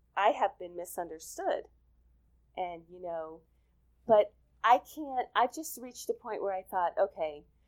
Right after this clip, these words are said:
I'm gonna stand before God at Judgment Day, and not one single human being, not one single human being, I'm gonna stand before God, and I'm gonna give an account for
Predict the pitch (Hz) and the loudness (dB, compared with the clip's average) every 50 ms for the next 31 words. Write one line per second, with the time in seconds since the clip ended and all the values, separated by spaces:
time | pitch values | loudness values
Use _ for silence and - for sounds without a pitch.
0 | _ _ _ _ _ _ _ _ - 214 240 269 330 427 403 - - - 277 254 | _ _ _ _ _ _ _ _ 2 2 4 4 4 2 2 2 -2 -6 -4 -2
1 | 254 262 254 262 254 - 226 220 220 214 175 175 175 185 196 - - 151 147 - | -2 0 0 0 0 2 0 2 4 6 6 6 6 4 0 0 0 0 0 -2
2 | - 147 120 - - - - 80 - - - _ _ _ _ _ _ _ _ _ | -6 -10 -10 -8 -6 -4 -4 -4 -6 -8 -12 _ _ _ _ _ _ _ _ _
3 | _ _ _ - 190 196 202 208 202 190 165 - 170 165 165 175 196 202 208 220 | _ _ _ -2 -2 0 0 0 -2 -2 -2 -4 -8 -10 -6 -4 -4 -4 -4 -6
4 | 233 247 269 - - - 220 202 190 185 185 175 170 170 - - 196 180 175 165 | -8 -10 -12 -12 -10 -6 -6 -6 -6 -6 -6 -8 -8 -8 -14 -16 -14 -14 -14 -14
5 | 165 165 156 151 156 - - - - 175 175 _ _ _ _ _ - - - - | -14 -16 -16 -16 -14 -14 -14 -16 -16 -18 -20 _ _ _ _ _ -20 -20 -20 -20
6 | _ _ _ _ _ _ _ _ _ _ _ _ _ _ _ _ _ - 185 180 | _ _ _ _ _ _ _ _ _ _ _ _ _ _ _ _ _ -4 -2 -2
7 | - - - 180 165 175 - - 202 185 - 190 185 - 202 185 185 185 185 - | -2 -2 -2 -6 -6 -6 -8 -8 -8 -6 -6 -8 -10 -10 -10 -12 -12 -12 -14 -12
8 | 165 170 - 156 175 175 _ _ _ _ _ _ _ _ _ _ _ _ _ _ | -12 -12 -12 -12 -16 -18 _ _ _ _ _ _ _ _ _ _ _ _ _ _
9 | - 180 185 208 214 - - 156 170 - - - - 185 190 208 233 254 - - | -6 -4 -4 -4 -6 -8 -10 -10 -10 -12 -12 -10 -10 -10 -10 -10 -12 -14 -12 -12
10 | 262 269 262 - 170 156 151 156 156 - - 175 170 165 - 180 196 208 196 180 | -12 -10 -6 -4 -2 -2 -2 -4 -6 -10 -14 -16 -14 -10 -8 -8 -8 -10 -12 -16
11 | _ - 180 175 175 208 233 262 _ _ - 247 202 185 - - 175 - - | _ -20 -20 -16 -14 -14 -14 -16 _ _ -12 -10 -10 -10 -10 -8 -10 -10 -10